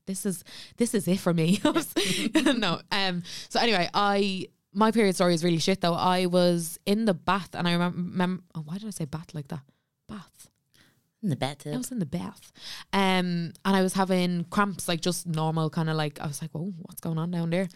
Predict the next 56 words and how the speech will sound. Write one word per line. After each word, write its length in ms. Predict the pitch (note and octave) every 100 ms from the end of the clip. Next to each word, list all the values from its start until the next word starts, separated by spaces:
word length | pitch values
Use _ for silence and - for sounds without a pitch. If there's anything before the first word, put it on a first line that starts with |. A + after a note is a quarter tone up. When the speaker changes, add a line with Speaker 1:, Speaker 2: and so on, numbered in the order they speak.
| -
Speaker 2:
Oh, 40 |
jeez. 360 | - - - -
Speaker 1:
Yeah. 380 | F3+ F3+ A#3 F#3+ F3+
So 160 | -
then 420 | G3+ G3 G3 F#3+ -
I 60 |
remember 260 | F#3+ G3 F3+
getting 200 | G3 F3
out 100 | F#3
of 40 |
the 60 | F3
bath 320 | F#3 F#3 E3+
and 80 | F3
I 40 |
was, 80 | E3+
like, 120 | E3+ D3
drying 300 | F3 F3+ F3+
myself 560 | E3+ F3 E3+ E3+ E3+
and 120 | E3
stuff. 200 | D#3 F3
And 80 | F3
I 40 | E3
was 80 |
like, 100 | D#3+
"Oh 80 | E3
no, 120 | E3+
my 80 | G3
stomach 300 | F#3 G#3+ B3
is 100 | D#3+
really 160 | E3 D3+
sore." 280 | F#3 A#3 B3
And 60 | - - - -
I 60 | F3+
remember 500 | F#3 F#3 E3+ E3 A#2
then 600 | F3 F3 E3+ E3+ E3 -
sitting 200 | F#3+ F3
on 120 | F3
toilet 200 | E3+ E3
wiping 320 | E3 E3 D#3+
and 100 | D#3
I 80 | D#3
seen, 160 | D3 D#3+
like, 100 | D#3
a, 80 | D#3 -
the 120 | D#3+
tiniest 580 | - F3 E3+ E3 D#3 -
bit 120 | -
of 60 |
blood. 300 | D#3+ D#3+ D3+ - - - - -
And 400 | F3 E3 D#3+ D#3+
<laughs> 40 | -
I 100 | E3+
just 200 | E3 - G3
remember 320 | E3 F3 F3
being 160 | E3 D#3
like 180 | D3